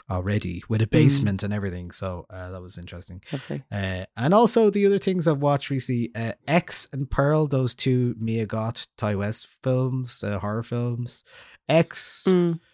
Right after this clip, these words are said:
Speaker 1: I kind of think I preferred Pearl. Um, it's very much like the Pearl is the origin story of the,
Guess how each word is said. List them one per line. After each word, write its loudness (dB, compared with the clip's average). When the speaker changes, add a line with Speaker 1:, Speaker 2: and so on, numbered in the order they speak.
Speaker 1:
I 6
kind 4
of 0
think 0
I 6
preferred -2
Pearl. 0
Um, -4
it's -14
very 2
much 0
like -6
the -6
Pearl -2
is -6
the -4
origin -4
story -6
of -10
the, -10